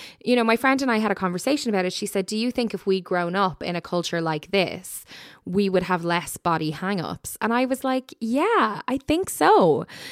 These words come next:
Because if we saw different types of bodies, if we saw the reality of how, you know, the full spectrum of bodies look from tit to dick,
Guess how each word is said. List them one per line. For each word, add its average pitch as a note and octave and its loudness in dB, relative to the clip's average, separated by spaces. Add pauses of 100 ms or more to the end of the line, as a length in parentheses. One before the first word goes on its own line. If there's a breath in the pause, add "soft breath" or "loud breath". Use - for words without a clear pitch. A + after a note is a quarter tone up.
Because C#4 0
if D4 -4
we C#4+ 0
saw C#4+ 6
different A3 0
types F3+ 0
of E3 -6
bodies, D#3 0
if - -8
we C4 -2
saw C4 6
the C4+ 4
reality E3 2
of - -8
how, E3+ 0 (300 loud breath)
you A3 -2
know, G3 2
the F#3+ -4
full D#4 4
spectrum F#3+ 0
of - -4
bodies E3 0
look D#3+ -4
from F3 -6
tit - -4
to G3+ 2 (140)
dick, E3+ 0